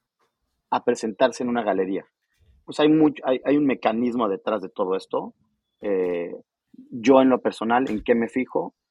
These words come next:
¿Dónde estudió el artista? ¿Dónde ha trabajado el artista? ¿Qué experiencia tiene? Eh, ¿con qué otras galerías ha trabajado? ¿En qué momentos?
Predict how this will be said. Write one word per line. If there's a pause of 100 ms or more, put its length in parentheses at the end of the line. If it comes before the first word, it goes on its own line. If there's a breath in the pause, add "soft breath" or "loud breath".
(180)
¿Dónde
estudió
el
artista? (880)
¿Dónde
ha
trabajado
el
artista? (400)
¿Qué
experiencia
tiene? (520)
Eh, (400)
¿con
qué
otras
galerías
ha
trabajado?
¿En
qué
momentos?